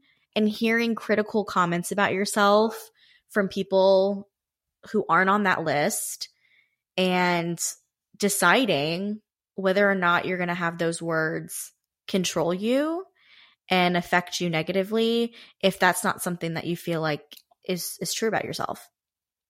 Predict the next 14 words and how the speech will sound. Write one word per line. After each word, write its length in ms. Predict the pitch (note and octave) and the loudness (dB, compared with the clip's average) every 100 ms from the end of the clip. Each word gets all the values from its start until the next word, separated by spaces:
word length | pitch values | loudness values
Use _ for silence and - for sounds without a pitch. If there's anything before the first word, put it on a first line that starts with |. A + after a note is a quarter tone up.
| _ _ _ _ _ - | _ _ _ _ _ -4
And 380 | E3+ E3 D#3+ D#3+ _ _ _ - | -4 -4 -4 -8 _ _ _ -8
learning 300 | E3+ E3+ E3+ | -2 -2 -2
how 140 | F#3 | -2
to, 100 | E3 | -2
like, 240 | D#3+ D#3 - - | -2 -2 -6 -8
yeah, 200 | - F3 - | -8 -6 -8
decipher 500 | - F3 D#3+ F3 F3 | -8 -2 -2 -2 -4
between 360 | E3 E3 - D#3 | -4 -6 -6 -6
the 80 | E3+ | -6
two 340 | - D3 E3+ | -4 -2 -2
and 320 | D#3 C#3+ D#3 - _ _ _ _ _ _ _ - | -2 -4 -6 -10 _ _ _ _ _ _ _ -10
decide 480 | F3 - E3 E3 E3 | -8 -2 0 0 0
whether 280 | D#3 E3 | -2 0
it's 420 | E3 D#3 - - | 0 -2 -6 -8